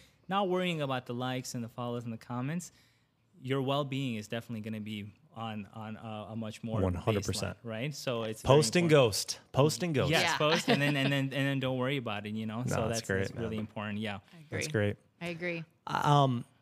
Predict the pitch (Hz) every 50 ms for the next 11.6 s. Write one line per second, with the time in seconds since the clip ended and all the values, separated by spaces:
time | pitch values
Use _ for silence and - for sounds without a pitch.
0 | _ - - 147 147 165 180 - - 165 151 - - 123 113 101 107 104 101 -
1 | - 101 95 95 90 92 95 - _ _ _ _ _ _ _ _ _ _ _ _
2 | _ _ _ - - - - 143 127 127 123 120 120 - 135 123 113 - 135 131
3 | 127 120 120 117 110 104 95 104 101 107 107 104 104 101 101 101 98 - _ _
4 | - - 101 101 - - - - - 113 110 - 110 98 95 92 107 98 - 98
5 | 95 98 - 113 104 98 95 92 98 92 - 98 95 - 104 101 104 104 - _
6 | - 131 113 92 87 - - - - - - _ _ _ _ _ _ _ _ _
7 | _ _ _ _ _ _ - 123 110 110 120 127 135 156 143 143 135 123 120 -
8 | 117 113 120 120 - - 117 110 107 101 101 101 101 101 101 104 101 - _ _
9 | _ _ _ _ _ _ _ _ _ _ _ _ _ _ _ _ _ _ _ _
10 | _ - - _ _ _ - 110 107 104 104 101 - - 110 110 - - 120 113
11 | - 107 101 101 104 98 104 98 98 95 92 90